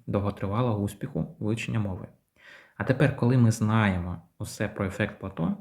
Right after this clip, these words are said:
перейдімо до порад та стратегій щодо його подолання. Використовуйте ці рекомендації для того, щоб припинити хвилюватись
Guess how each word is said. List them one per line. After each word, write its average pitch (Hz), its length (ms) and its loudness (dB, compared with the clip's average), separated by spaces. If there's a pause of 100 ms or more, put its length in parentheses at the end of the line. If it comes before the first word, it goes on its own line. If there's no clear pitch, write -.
перейдімо 113 500 2
до 117 120 -2
порад 107 460 -2 (100)
та 104 100 -8
стратегій 165 680 2 (300)
щодо 120 300 2
його 107 640 0
подолання. 98 460 -6 (800)
Використовуйте 165 560 2
ці 143 200 2
рекомендації 117 800 4
для 110 100 4
того, 113 240 2
щоб 104 200 -2 (280)
припинити 117 680 2
хвилюватись 165 800 -4